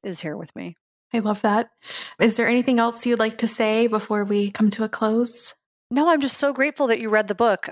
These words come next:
Speaker 1: You know, if anybody wants to pre-order it, it's at relentless courage dot com.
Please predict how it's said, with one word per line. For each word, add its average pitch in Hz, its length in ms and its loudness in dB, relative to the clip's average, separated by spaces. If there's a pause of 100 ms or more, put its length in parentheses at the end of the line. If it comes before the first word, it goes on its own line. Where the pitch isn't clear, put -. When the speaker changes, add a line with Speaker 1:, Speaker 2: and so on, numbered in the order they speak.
Speaker 1:
You 202 80 -2
know, 208 100 2
if 202 100 -2
anybody 208 300 0
wants 190 300 0
to 190 80 -8
pre-order 180 420 0
it, 208 80 0
it's 185 160 -4
at - 80 -4
relentless 175 460 -4
courage 175 420 -2
dot 165 240 0
com. 170 380 -4